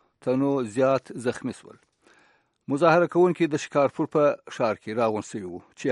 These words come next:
هلته دغه چاودنه وسوه او پرون هلته په ګډه د وژل شوو کسانو جنازې هم واخیستل شوې. د حمله د شکارپور په لکیدار سیمه کې وسوه، چې د کراچي د بندري ښار په څلور سوه اویا کیلومتري کې واقع دی.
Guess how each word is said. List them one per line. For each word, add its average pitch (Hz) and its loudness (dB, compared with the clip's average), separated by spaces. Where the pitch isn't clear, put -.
هلته 139 0
دغه 127 -2
چاودنه 139 -2
وسوه 123 -4
او 151 4
پرون 165 2
هلته 160 -6
په 131 0
ګډه 139 0
د 143 2
وژل 135 0
شوو 156 -2
کسانو 135 -2
جنازې 113 -2
هم 139 -4
واخیستل 95 -4
شوې. 85 -20
د 113 -2
حمله 131 -2
د 143 -4
شکارپور 139 -2
په 147 2
لکیدار 143 0
سیمه 139 -2
کې - -10
وسوه، 135 -4
چې 127 -6
د 123 -8
کراچي 120 -2
د - 0
بندري 120 -4
ښار 127 0
په 127 0
څلور 117 -4
سوه 113 0
اویا 123 2
کیلومتري 127 -4
کې 147 -6
واقع 123 -4
دی. - -18